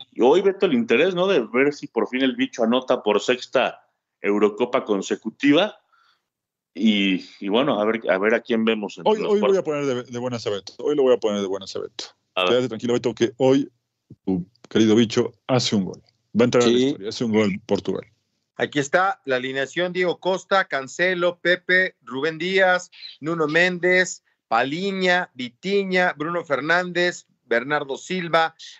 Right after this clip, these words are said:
Speaker 3: Rafael Leao y Ronaldo. Así que esperemos que hoy el bicho pueda, este, meterse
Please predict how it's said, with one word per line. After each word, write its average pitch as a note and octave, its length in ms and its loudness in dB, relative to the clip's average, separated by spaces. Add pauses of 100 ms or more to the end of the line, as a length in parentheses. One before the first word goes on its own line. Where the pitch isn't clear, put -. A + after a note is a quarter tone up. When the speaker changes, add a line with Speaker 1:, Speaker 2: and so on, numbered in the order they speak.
(120)
Speaker 3:
Rafael D3 680 -2
Leao F3 480 2
y E3 140 -4
Ronaldo. B2+ 840 -4
Así C3 260 -14
que A#2 400 0
esperemos D3 520 0
que D#3 120 0
hoy D3+ 160 4
el C3 80 -2
bicho D#3+ 360 0
pueda, C3 520 2
este, F2+ 840 -2 (300)
meterse D#3+ 680 0